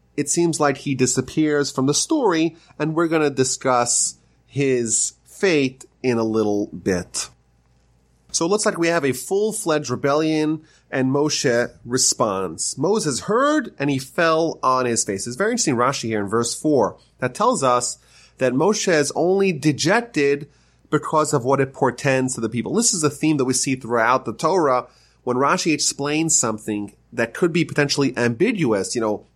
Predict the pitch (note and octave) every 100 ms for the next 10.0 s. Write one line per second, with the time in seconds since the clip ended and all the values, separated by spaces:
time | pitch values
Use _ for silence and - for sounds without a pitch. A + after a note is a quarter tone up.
0 | - D#3+ F#3+ D#3+ C3 G#2+ - - - F3
1 | F3+ F3 F3 - _ _ _ - F3+ A3
2 | E3+ - B2+ G#2+ - _ _ _ _ _
3 | - C3+ D#3+ E3 C#3+ C3 F3 F#3 D3 B2
4 | C#3 D3 - C#4 - - B2 B2+ F3+ -
5 | _ _ _ C#3 C3+ F#3 G3+ E3+ - D3+
6 | C3+ D3+ F3+ E3+ E3 - - A#3+ E4 -
7 | C3+ - D3 G3+ - - D4 E4 - -
8 | A#2+ A2+ A#2 G3 - _ _ _ _ -
9 | B2+ B2 A2 - B3+ C#4 - A2 A2+ B2